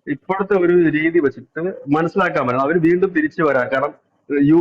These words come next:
എസിന് ബദലായിക്കൊണ്ട് ഒരു നേതാവ് ബംഗ്ലാദേശിൽ വരണം. സ്വാഭാവികമായിട്ട് അങ്ങനെയാണല്ലോ, ഒരു രാജ്യത്തല്ല ഒരു സ്ഥലത്തായാലും രണ്ട് പേര് വേണം. ആ, ഒന്നുകിൽ വില്ലനും നായകനും വേണം, അല്ലാതെ വില്ലൻ മാത്രമായിട്ടൊരു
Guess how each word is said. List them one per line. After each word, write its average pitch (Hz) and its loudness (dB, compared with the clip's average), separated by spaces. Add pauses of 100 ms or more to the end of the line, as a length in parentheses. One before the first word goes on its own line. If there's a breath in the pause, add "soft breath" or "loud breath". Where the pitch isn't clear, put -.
(140)
എസിന് 214 -2
ബദലായിക്കൊണ്ട് 147 0 (100)
ഒരു 147 0
നേതാവ് 131 2
ബംഗ്ലാദേശിൽ 117 0
വരണം. 101 -4
സ്വാഭാവികമായിട്ട് 165 0
അങ്ങനെയാണല്ലോ, 123 0
ഒരു 131 0 (320)
രാജ്യത്തല്ല 139 0
ഒരു 135 -2
സ്ഥലത്തായാലും 135 -2
രണ്ട് 151 -2
പേര് 131 2
വേണം. 98 -4 (240)
ആ, 101 0
ഒന്നുകിൽ 101 0
വില്ലനും 165 0
നായകനും 165 0
വേണം, 95 -6
അല്ലാതെ 107 -2
വില്ലൻ 127 0
മാത്രമായിട്ടൊരു 160 0